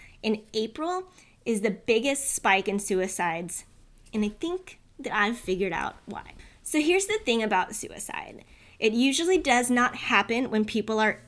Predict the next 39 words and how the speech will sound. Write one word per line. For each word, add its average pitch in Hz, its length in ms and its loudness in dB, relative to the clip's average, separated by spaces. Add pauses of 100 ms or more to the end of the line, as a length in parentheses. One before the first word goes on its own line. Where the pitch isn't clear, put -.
(260)
deep 233 380 0
in 247 140 2
the 247 80 0
thralls 180 420 0
of 175 80 -8
depression. - 680 -8 (460)
For 240 120 0
those 262 300 0
who 359 180 2
are 392 180 2
lucky 240 400 0
enough 233 300 0
to - 80 -2
have 185 100 0
never 214 240 0
experienced 208 960 0
depression, 208 720 -4
let 254 160 -2
me 302 200 -2
tell 240 220 -2
you 214 160 4
a - 20 0
few 202 200 -2
things 190 340 -6
about 180 240 0
how 180 440 -2 (100)
truly 208 640 2
so 190 300 -4
much 175 200 -6
it - 120 -10
sucks. - 500 -8 (1000)
Sadness 349 880 2
and 349 100 -4
depression 214 720 -2 (400)
are 208 180 2
not 196 300 0
the 196 80 -6
same 170 180 -6
things, - 480 -14